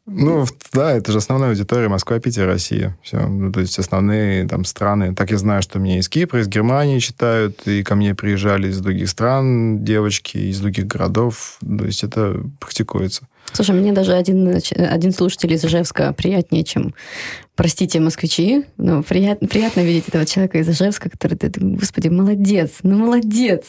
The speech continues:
Speaker 2: ну умница мамина, ну сидит, слушает что-нибудь там про, не знаю, про кинки какие-нибудь.
Speaker 1: Ну, мне тоже постоянно льстит, когда ко мне приезжают из других городов, и прям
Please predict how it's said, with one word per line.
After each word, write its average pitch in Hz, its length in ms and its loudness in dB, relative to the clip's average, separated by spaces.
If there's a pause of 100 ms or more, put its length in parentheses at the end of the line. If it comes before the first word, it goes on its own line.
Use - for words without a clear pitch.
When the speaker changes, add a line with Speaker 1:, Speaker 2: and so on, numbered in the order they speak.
Speaker 2:
ну 220 200 2
умница 220 520 2
мамина, 151 400 4
ну 202 100 2
сидит, 254 340 0
слушает 202 760 0 (280)
что-нибудь 156 440 2
там 147 260 2 (300)
про, 147 500 2
не 151 140 2
знаю, 147 460 2 (120)
про 160 140 0
кинки 156 400 -2
какие-нибудь. 147 640 0
Speaker 1:
Ну, 120 100 2
мне 135 120 2
тоже 110 480 -2 (100)
постоянно 104 380 -2
льстит, 107 360 -4
когда 101 320 0
ко 98 120 -4
мне 101 160 0
приезжают 101 340 0
из 95 60 -2
других 95 260 -4
городов, 98 540 -2
и 98 120 -2
прям 101 380 -4